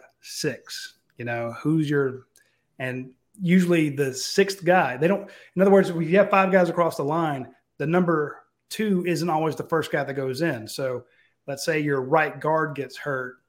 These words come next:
Well, you don't automatically put in the number two right guard, 'cause he may be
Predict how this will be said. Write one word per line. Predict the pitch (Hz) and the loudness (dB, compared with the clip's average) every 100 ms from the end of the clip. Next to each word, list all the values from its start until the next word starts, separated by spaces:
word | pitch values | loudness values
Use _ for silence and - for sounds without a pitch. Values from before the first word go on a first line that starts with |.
| - | -12
Well, | 151 | -8
you | 147 | -2
don't | 160 170 | 2 2
automatically | 160 156 147 143 139 | 2 0 -2 -2 -4
put | - 151 | -2 0
in | 170 156 | 2 0
the | |
number | 139 143 139 | -2 -2 -4
two | 135 143 | -4 -2
right | 135 127 | -2 -4
guard, | 143 156 135 | -6 -4 -4
'cause | 123 | -8
he | 151 202 | -2 2
may | 175 | 2
be | 139 143 135 123 | 2 -2 -2 -4